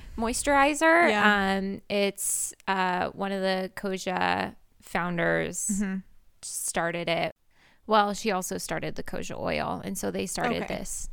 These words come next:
Speaker 1: together.
Speaker 2: Um, yeah, so before, I kinda made sections for what type of friends or siblings you have, but I think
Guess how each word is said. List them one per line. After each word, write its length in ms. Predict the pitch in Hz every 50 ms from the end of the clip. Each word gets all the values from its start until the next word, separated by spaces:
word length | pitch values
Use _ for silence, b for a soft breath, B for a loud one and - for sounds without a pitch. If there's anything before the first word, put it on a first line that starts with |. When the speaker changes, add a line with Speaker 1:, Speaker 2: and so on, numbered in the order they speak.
| -
Speaker 1:
together. 460 | - - - - - - - - - 202 B B B B B B B B B B B B -
Speaker 2:
Um, 380 | - 247 247 240 233 233 233 233
yeah, 240 | 214 254 269 262 247
so 180 | - - 269
before, 520 | 247 247 262 254 - 269 285 302 320 320 294 226 -
I 240 | 233 240 247 254 - -
kinda 240 | - - 247 254 269
made 240 | 269 262 247 226 208
sections 720 | - - - 190 190 - - - - 214 214 226 220 -
for 100 | 226 202
what 80 | 196 196
type 220 | - - 202 190
of 80 | 208 196
friends 260 | - 240 240 240 247
or 80 | 254 247
siblings 440 | - 262 247 240 254 262 262 247 262
you 60 | 262
have, 340 | 247 254 247 254 254 247 -
but 100 | 233 220
I 80 | 214
think 240 | 214 - 226 226 220